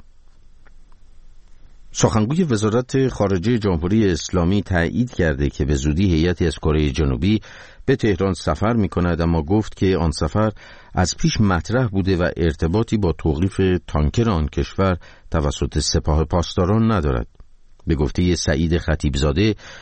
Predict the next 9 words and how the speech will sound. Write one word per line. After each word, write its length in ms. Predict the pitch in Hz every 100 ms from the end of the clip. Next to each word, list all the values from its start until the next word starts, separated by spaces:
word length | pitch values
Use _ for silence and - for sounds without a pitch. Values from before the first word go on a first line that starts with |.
| -
سخنگوی 720 | - 87 78 76 95 98 104
وزارت 500 | 98 85 73 80 80
خارجه، 520 | 85 76 69 71 80 104
مشکل 500 | 90 73 - 110 110
کشتی 560 | - 87 - - 117
کره‌ای 500 | 113 95 82 78 92 95
کاملاً 440 | 95 82 76 78
فنی 440 | - 80 73 90
است 300 | 113 - -